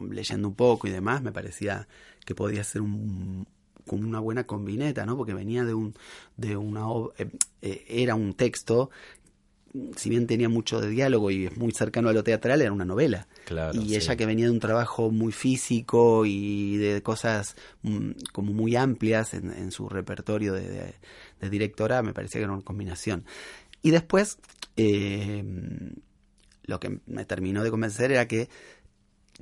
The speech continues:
Speaker 1: yo con Verónica Pelaccini, mi compañera,
Speaker 2: Ujú.
Speaker 1: eh, estudié y yo me, básicamente me formé en la escuela de Alejandra Boero. Nosotros fuimos compañeros ahí, trabajamos.
Speaker 2: Claro.
Speaker 1: Y después nunca más, por cosa de la vida,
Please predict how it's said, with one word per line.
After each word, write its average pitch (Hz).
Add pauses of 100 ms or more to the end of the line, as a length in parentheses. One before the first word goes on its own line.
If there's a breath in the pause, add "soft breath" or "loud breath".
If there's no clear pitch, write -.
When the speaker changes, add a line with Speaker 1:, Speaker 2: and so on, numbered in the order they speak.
(100)
Speaker 1:
yo 135
con 104
Verónica 110
Pelaccini, 113
mi 104
compañera, 117 (120)
Speaker 2:
Ujú. 82 (140)
Speaker 1:
eh, 107
estudié 143
y 117
yo -
me, - (380)
básicamente 127
me 117
formé 107
en 117
la 113
escuela 113
de 107
Alejandra 104
Boero. 107 (160)
Nosotros 135
fuimos 135
compañeros 110
ahí, 101
trabajamos. 104
Speaker 2:
Claro. -
Speaker 1:
Y -
después 165
nunca 208
más, 160
por 101
cosa 117
de 113
la 113
vida, 120